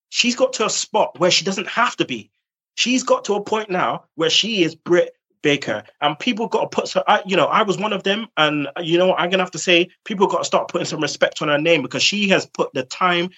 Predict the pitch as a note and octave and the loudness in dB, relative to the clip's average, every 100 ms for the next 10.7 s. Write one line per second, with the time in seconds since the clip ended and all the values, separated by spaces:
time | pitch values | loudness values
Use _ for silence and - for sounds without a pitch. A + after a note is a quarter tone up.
0 | - B2+ - E3 E3+ - D#3+ C3+ - _ | -10 -6 -2 -2 -2 0 0 0 -6 _
1 | _ - D#3+ G3+ G3 G3+ F#3+ F3 F3+ C#3+ | _ -4 -2 2 2 4 2 2 2 0
2 | - - D3+ D#3+ D3+ D3+ B2 C3 D#3+ _ | 0 -4 -2 -2 -2 0 -2 -4 -10 _
3 | _ _ _ _ - C3+ D#3 C#3+ D3 - | _ _ _ _ -8 -2 2 4 4 2
4 | D3 C3+ D3+ B2+ F#2 _ _ _ - F3+ | 0 0 2 2 0 _ _ _ -10 0
5 | C#3+ B3+ C#4 A#3+ - G#3 F#3 G#3 F#3+ C3 | 2 6 4 4 2 0 0 -4 0 0
6 | D#3+ - G3 - - F3+ - A#2 - - | -2 -2 -2 0 2 2 0 -4 -4 2
7 | F3 F3+ C#3+ E3+ D3 C#3 C3+ - C3+ C3+ | 2 2 0 2 2 0 -6 -6 -6 -8
8 | A2+ _ D#3+ D3+ C3 - _ _ D#3+ - | -12 _ 2 2 0 -6 _ _ -2 -2
9 | - D#3+ D3 C#3 C3+ B2+ A2+ _ E3 E3 | -6 -6 -4 -4 -4 -6 -6 _ 0 2
10 | - D3 C3+ - D3 C3 G#2+ | 0 -4 -6 -4 0 2 0